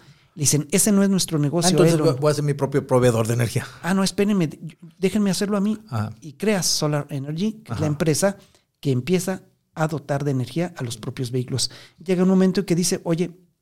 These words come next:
Speaker 1: te compro Tesla", y él mismo compra Tesla.
Speaker 2: Algo
Speaker 1: Entonces,
Speaker 2: parecido, ¿no? O sea,
Speaker 1: así
Speaker 2: primero
Speaker 1: es.
Speaker 2: fue accionista, después se
Speaker 1: Así
Speaker 2: fue metiendo, porque en Twitter hizo lo mismo.
Speaker 1: Lo mismo.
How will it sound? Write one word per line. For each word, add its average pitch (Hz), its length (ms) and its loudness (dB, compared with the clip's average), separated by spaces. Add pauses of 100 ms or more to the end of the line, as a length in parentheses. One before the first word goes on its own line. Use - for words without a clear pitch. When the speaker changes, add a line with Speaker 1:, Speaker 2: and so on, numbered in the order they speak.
(320)
Speaker 1:
te 151 100 -16
compro 180 380 -2
Tesla", 160 440 -2
y 156 120 -4
él 156 80 0
mismo 151 320 -2
compra 131 300 -8
Tesla. 170 280 -2
Speaker 2:
Algo 190 200 -8
Speaker 1:
Entonces, 160 320 -8
Speaker 2:
parecido, 185 440 -2
¿no? 151 220 -2
O 147 100 -2
sea, 143 140 -2
Speaker 1:
así 127 140 -2
Speaker 2:
primero 156 160 0
Speaker 1:
es. 151 60 -6
Speaker 2:
fue 180 120 4
accionista, 170 640 0
después 139 300 0
se - 20 0
Speaker 1:
Así 127 80 -2
Speaker 2:
fue 165 80 4
metiendo, 165 580 4
porque 123 220 0
en 117 80 2
Twitter 131 240 4
hizo 135 160 6
lo 147 80 4
mismo. 170 240 4
Speaker 1:
Lo 139 80 0
mismo. 156 420 0